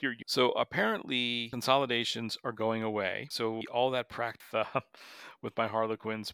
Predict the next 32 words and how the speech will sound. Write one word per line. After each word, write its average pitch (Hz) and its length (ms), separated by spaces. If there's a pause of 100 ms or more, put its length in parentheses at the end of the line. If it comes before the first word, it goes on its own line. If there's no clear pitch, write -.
<laughs> 117 240
last 107 320
summer, 110 240
properly 107 520
pinch, - 520 (120)
uh, 120 280 (360)
units 123 340
in 110 140
place 127 340
so 110 260
they 104 140
can't - 280
fall 110 320
back 131 440
and 104 120
all, 120 160 (400)
all 120 140
that's 113 180
going 101 260
away. - 320
The 110 180
extra 123 300
movement 110 420
you 101 100
get 104 220
for - 140
charging, 117 600 (340)
or 127 160
the 120 160
whole 117 300
thing 117 340
of, 104 280